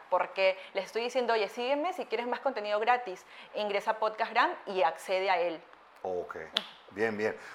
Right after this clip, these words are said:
Speaker 2: Bueno, cuéntame ahora, eh, lo que es, eh, el titular de, de, de tu, por ejemplo, tú dices aquí,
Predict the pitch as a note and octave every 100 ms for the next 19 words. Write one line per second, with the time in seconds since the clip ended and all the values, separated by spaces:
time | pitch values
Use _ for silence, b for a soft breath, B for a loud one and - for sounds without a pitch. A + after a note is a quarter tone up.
0 | - C3 B2 C3 D#3 F#3 F3+ D#3+ C3+ A#2
1 | A#2+ A#2+ A#2+ A#2 A#2 A#2+ A#2 B2 - -
2 | B2 A#2 A2+ A2+ A2 - - - - -
3 | - - B2+ A#2 C3 C3 C3 E3 E3+ F3+
4 | D#3+ B2 B2 A#2+ A#2+ - A2+ G#2+ G#2+ B2
5 | A2 C#3 C3+ B2+ A#2 A#2 A2+